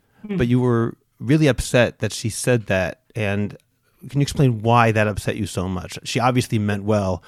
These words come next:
Speaker 1: Yeah.
Speaker 2: What about it tore you apart?
Speaker 1: Of course. I think, um,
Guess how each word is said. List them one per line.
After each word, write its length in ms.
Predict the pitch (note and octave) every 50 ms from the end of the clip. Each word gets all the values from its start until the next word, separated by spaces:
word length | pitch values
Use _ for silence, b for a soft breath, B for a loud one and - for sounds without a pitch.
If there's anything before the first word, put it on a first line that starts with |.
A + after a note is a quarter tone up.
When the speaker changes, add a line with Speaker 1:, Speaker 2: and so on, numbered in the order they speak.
| B B
Speaker 1:
Yeah. 400 | B3 B3+ B3 A3 F#3 E3 D#3 D3+ - - _
Speaker 2:
What 160 | - A2+ B2 B2
about 240 | A2 B2+ A#2 A2+
it 160 | A2 A2 A2 -
tore 200 | - - A2 G#2+
you 100 | G2+ G2+
apart? 420 | F#2 - - F2 E2+ - - - - - - - -
Speaker 1:
Of 140 | G3 - -
course. 560 | - A3 G3+ F#3 F3 F3+ F3+ - - - - - -
I 140 | G3 A3+ A3
think, 400 | - - C4+ C#4 C#4+ D4 C#4+ C#4+
um, 480 | C#4 C#4 C4+ A#3 G3+ F3+ D#3+ D3 C#3+